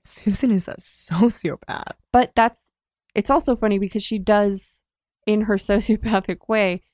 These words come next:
Speaker 2: she likes Melanie.
Speaker 1: Yeah.
Speaker 2: She's just like, "Oh, I'm just using you. You're a means to an end, but, you know, I like you. We'll be friends after this."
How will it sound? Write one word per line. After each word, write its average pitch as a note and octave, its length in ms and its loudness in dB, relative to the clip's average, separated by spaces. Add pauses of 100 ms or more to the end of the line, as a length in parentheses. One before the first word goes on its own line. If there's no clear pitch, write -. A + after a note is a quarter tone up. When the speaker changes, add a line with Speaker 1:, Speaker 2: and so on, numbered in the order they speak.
(160)
Speaker 2:
she A#3 200 0
likes A3 280 2
Melanie. A3+ 520 -2 (380)
Speaker 1:
Yeah. G#4+ 80 4
Speaker 2:
She's A#3+ 260 -2
just A3 180 -2
like, F3+ 280 0
"Oh, A3+ 80 6
I'm G3 180 2
just - 240 -10
using F#3+ 320 -2
you. D#3+ 340 -4
You're G#3+ 200 0
a G3 60 2
means F3+ 300 0
to F3+ 100 -4
an F3 100 0
end, F#3+ 320 2
but, E3 240 -4 (100)
you A3 140 -2
know, A#3 80 0
I F3+ 120 0
like F3 240 -2
you. A3+ 120 -2
We'll F3+ 140 -2
be E3+ 120 -6
friends F3+ 300 -4
after - 260 -8
this." F#3+ 240 -6